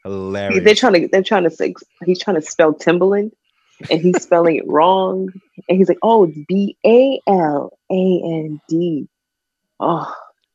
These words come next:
Speaker 1: And we, we
Speaker 2: Oh.
Speaker 1: can't forget, like, Babyface, like, sixty-five years old, man. They up there.
Speaker 2: So,
Speaker 1: So
Speaker 2: during it, we actually Googled, we, like, actually asked Siri, actually, we're like, "Yo, how old are these dudes?"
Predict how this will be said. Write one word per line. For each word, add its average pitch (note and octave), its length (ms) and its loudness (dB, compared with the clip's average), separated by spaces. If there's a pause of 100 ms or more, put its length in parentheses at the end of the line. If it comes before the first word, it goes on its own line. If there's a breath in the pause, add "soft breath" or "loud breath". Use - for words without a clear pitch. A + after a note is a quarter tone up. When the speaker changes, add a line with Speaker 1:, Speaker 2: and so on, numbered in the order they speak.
(240)
Speaker 1:
And A#2 100 -6
we, G#3 160 0
we E3 140 -4
Speaker 2:
Oh. D3 120 0
Speaker 1:
can't G3+ 200 -2
forget, D#3 280 -10
like, B2 200 -8
Babyface, F#3 500 -8
like, B2 140 -8
sixty-five F3+ 560 -10
years F3+ 180 -6
old, F#3 220 -6
man. E3 160 -6
They F#3+ 140 -10
up A#3 180 -10
there. G2 240 -4
Speaker 2:
So, G2+ 480 0
Speaker 1:
So F#3 80 -12
Speaker 2:
during B3 320 2
it, F#3 160 0
we G3 160 -2
actually A3 360 -2
Googled, A3+ 320 -4
we, - 260 -6
like, - 100 -6
actually E3+ 260 0
asked D#3+ 220 -2
Siri, E3 260 0
actually, C#3 300 -4
we're C3+ 80 -2
like, C3+ 160 -2
"Yo, - 160 -2
how A3 180 -2
old F#3 240 -2
are D#3+ 40 -8
these C3+ 240 -14
dudes?" - 260 -12